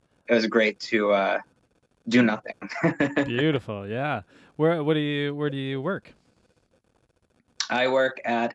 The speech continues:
Speaker 1: a medical equipment distributor.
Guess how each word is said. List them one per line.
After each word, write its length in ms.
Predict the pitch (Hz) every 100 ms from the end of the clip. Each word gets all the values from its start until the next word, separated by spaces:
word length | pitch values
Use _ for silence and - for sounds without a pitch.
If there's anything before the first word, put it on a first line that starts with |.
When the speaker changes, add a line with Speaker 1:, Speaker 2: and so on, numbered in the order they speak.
| -
Speaker 1:
a 540 | 117 117 113 113 113 113
medical 520 | 117 123 131 131 131
equipment 580 | 113 - - - 123 - -
distributor. 680 | - - 117 104 104 110